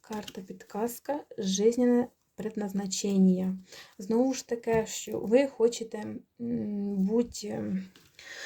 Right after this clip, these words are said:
нести радість, м, і робити такі вчинки, які будуть в радість і вам, і всім оточуючим людей, які навколо вас. А король жезлів вам вказує, що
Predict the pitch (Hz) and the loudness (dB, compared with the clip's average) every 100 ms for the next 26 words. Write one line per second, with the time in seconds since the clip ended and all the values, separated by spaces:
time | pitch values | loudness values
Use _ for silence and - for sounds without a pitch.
0 | - - - - - 226 226 247 226 214 | -14 -16 -20 -10 2 2 4 6 6 6
1 | 196 196 - - - 262 208 202 - - | 2 -4 -10 -20 -12 -8 -6 -6 -10 -18
2 | - 220 214 220 214 190 196 190 247 277 | -2 2 4 4 2 -6 -6 0 2 2
3 | 262 208 202 190 226 226 220 214 196 196 | 0 -2 -6 -6 0 2 2 2 2 0
4 | 190 - _ _ _ - 196 226 190 - | -2 -8 _ _ _ -12 -2 0 0 -2
5 | 220 220 214 190 - - 220 233 262 269 | -2 0 0 -2 -8 0 4 4 4 2
6 | - - 190 - - 233 254 214 190 196 | 0 -14 -12 -10 0 2 2 0 -2 4
7 | 226 - 220 202 190 190 196 - _ 196 | 4 2 -6 -6 -8 -10 -10 -12 _ -6
8 | 190 190 226 220 185 226 196 190 190 208 | -2 2 4 4 2 0 0 0 -2 -2
9 | 190 185 202 302 - - - - - 190 | 2 2 4 2 2 -10 -20 -16 -10 -8
10 | 190 190 247 277 262 262 247 208 196 196 | -6 0 4 4 2 0 -2 -8 -6 -4
11 | 190 - 226 240 202 190 190 - 196 | -4 -2 2 2 2 -2 -4 -6 -10